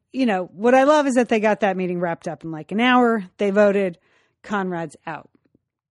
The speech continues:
So what do they do now? They have to go, they have to engage the wife. Okay. We see, I think her name is Lydia, and it's the beautiful Christine Ebersole, who I believe has not one, but maybe a hundred Tonys. I don't know. She's another Tony Award winner on Madam Secretary.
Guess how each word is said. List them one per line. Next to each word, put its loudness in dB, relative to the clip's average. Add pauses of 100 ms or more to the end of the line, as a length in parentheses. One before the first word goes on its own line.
(320)
So -2
what 4
do 4
they 4
do -2
now? 0
They -2
have -4
to -6
go, -2
they -4
have -4
to -6
engage -2
the -4
wife. -10 (480)
Okay. -4
We -10
see, -6
I -8
think -8
her -4
name -4
is -10
Lydia, -14 (300)
and -10
it's -6
the -6
beautiful -4
Christine -10
Ebersole, -14
who -2
I 6
believe 2
has 0
not 0
one, -2
but -6
maybe -2
a -4
hundred -6
Tonys. -16 (120)
I -4
don't -4
know. -16
She's 0
another 4
Tony 2
Award 2
winner -2
on -4
Madam -2
Secretary. -12